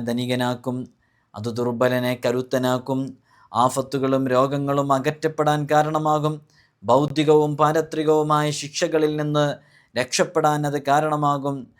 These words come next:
അതോതുന്നവൻ ആരോഗ്യവാനും സുരക്ഷിതനുമാകും, നിർഭയനാകും, അയാളിലേക്ക് റൂഹാനികൾ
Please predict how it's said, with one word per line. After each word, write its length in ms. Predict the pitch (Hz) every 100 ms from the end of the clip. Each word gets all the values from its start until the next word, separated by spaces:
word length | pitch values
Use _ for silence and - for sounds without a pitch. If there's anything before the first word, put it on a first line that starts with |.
| _ _
അതോതുന്നവൻ 760 | - 131 147 156 151 147 139 139 135 113
ആരോഗ്യവാനും 800 | 123 151 151 147 151 147 143 143
സുരക്ഷിതനുമാകും, 1040 | 143 127 147 151 156 151 147 147 143 147 151 - _ _ -
നിർഭയനാകും, 960 | 113 135 151 160 151 151 147 143 143 147 - _ _ -
അയാളിലേക്ക് 760 | 123 143 143 139 139 135 139 139 131 - _ -
റൂഹാനികൾ 680 | 113 135 131 127 127 127